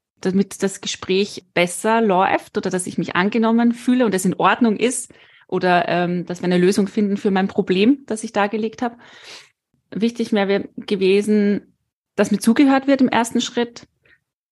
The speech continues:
dass auch erkannt wird, dass mich das gerade stresst, ich schon mir die Hilfe holen möchte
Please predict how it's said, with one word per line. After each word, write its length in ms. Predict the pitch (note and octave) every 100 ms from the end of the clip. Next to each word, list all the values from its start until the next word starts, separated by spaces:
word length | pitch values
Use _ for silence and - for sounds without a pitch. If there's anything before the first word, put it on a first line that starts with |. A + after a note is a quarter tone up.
| _
dass 420 | G#3 - - -
auch 480 | F#3+ G3 G3 - -
erkannt 480 | F#3 - G3+ G#3+ -
wird, 220 | G#3+ A3
dass 360 | G#3 - - _ _ _ -
mich 180 | G3
das 180 | - -
gerade 280 | F3+ F3 F3+
stresst, 800 | - - - F3 C4+ - - - - _ _ - _ _ _
ich 280 | - - -
schon 320 | A3 G#3 F#3+ - _ _ - -
mir 380 | - - A3
die 100 | G#3+
Hilfe 380 | G3 B3 B3+ A3+
holen 300 | A3+ B3 A#3
möchte 600 | G#3 A#3 - - B3+ C#4